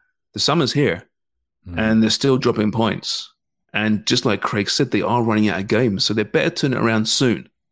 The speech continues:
Speaker 1: Insigne better be the savior at a hundred percent when he returns next weekend. Bernardeschi better gel straight away. They better find a centre back at some point as well. I mean, my
Speaker 2: Mm-hmm.
Speaker 1: God,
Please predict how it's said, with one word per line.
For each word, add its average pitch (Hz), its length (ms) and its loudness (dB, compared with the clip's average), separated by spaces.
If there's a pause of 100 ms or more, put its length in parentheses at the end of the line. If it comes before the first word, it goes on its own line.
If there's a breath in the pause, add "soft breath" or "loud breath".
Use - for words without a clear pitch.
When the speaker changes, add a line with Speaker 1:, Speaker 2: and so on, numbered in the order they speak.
(200)
Speaker 1:
Insigne 143 580 0
better 127 220 0
be 135 160 2
the 117 100 -4
savior 110 540 0 (340)
at 113 100 0
a 110 60 0
hundred 123 260 0
percent 117 340 0
when 113 80 2
he - 20 4
returns 113 400 0
next 110 220 -2
weekend. 110 460 -2 (720)
Bernardeschi 135 640 0
better 120 220 2
gel 113 360 2
straight 117 360 0
away. 104 400 0 (800)
They 139 80 -2
better 147 180 2
find 135 240 -2
a 107 40 0
centre 123 340 0
back 120 220 -2
at - 100 -2
some - 180 -4
point 95 220 -2
as 95 100 -4
well. 107 380 -2 (480)
I 101 60 -2
mean, 107 220 2
my 117 180 2
Speaker 2:
Mm-hmm. 117 60 -4
Speaker 1:
God, 120 300 -2